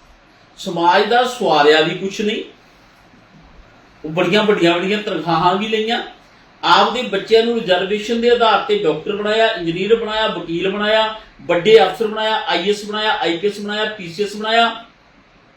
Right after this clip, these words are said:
ਬਣਾਉਣ ਤੋਂ ਬਾਅਦ ਉਹਨਾਂ ਦੇ ਵਿਆਹ ਉੱਚ ਜਾਤੀਆਂ 'ਚ ਬਾਣੀਆਂ ਦੇ ਕਰਤੇ, ਜ਼ਿਮੀਂਦਾਰਾਂ ਦੇ ਕਰਤੇ, ਖੱਤਰੀਆਂ ਦੇ ਕਰਤੇ, ਕਹਾਣੀ ਖਤਮ।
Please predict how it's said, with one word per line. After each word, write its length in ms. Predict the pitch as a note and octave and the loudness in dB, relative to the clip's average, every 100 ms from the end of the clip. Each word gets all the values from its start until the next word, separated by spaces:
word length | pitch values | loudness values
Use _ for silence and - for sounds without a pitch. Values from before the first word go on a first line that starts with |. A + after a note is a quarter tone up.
| - | -16
ਬਣਾਉਣ 300 | C#3 D#3 E3+ | -6 -2 -2
ਤੋਂ 120 | F#3 | -2
ਬਾਅਦ 400 | F#3+ G#3 A3+ A#3+ - _ - | 0 2 0 -4 -12 _ -10
ਉਹਨਾਂ 220 | F3+ G#3 | -6 -4
ਦੇ 120 | G#3 | -2
ਵਿਆਹ 420 | F3 D3+ F#3 A#3+ - - _ - - _ _ _ _ _ _ E3+ | -2 -2 0 -2 -6 -16 _ -20 -20 _ _ _ _ _ _ -4
ਉੱਚ 220 | F#3+ G3+ | -4 -4
ਜਾਤੀਆਂ 460 | F3 E3+ E3 D#3+ | -4 -4 -2 -2
'ਚ 60 | D3+ | -2
ਬਾਣੀਆਂ 400 | C#3 C3+ C#3+ D#3 | -4 -4 -2 -2
ਦੇ 80 | D3+ | -4
ਕਰਤੇ, 400 | C#3+ B2 - A#2+ | -6 -8 -10 -12
ਜ਼ਿਮੀਂਦਾਰਾਂ 520 | A2+ A#2+ B2 B2+ C#3 | -8 -10 -6 -6 -6
ਦੇ 80 | D3 | -8
ਕਰਤੇ, 500 | C3+ A2 - A2+ G#2 - - - - _ _ | -8 -12 -10 -10 -10 -16 -20 -20 -20 _ _
ਖੱਤਰੀਆਂ 400 | A#2 - C#3+ D#3+ | -12 -4 0 2
ਦੇ 120 | E3 E3 | 2 2
ਕਰਤੇ, 580 | D3+ A#2 - C3+ B2 - - _ - - _ _ - - | 0 -2 -2 -2 -2 -10 -20 _ -20 -20 _ _ -20 -8
ਕਹਾਣੀ 240 | D3+ C3+ A#2+ | -4 -4 -4
ਖਤਮ। 520 | D#3+ A3+ A#3 F3 | -2 2 2 2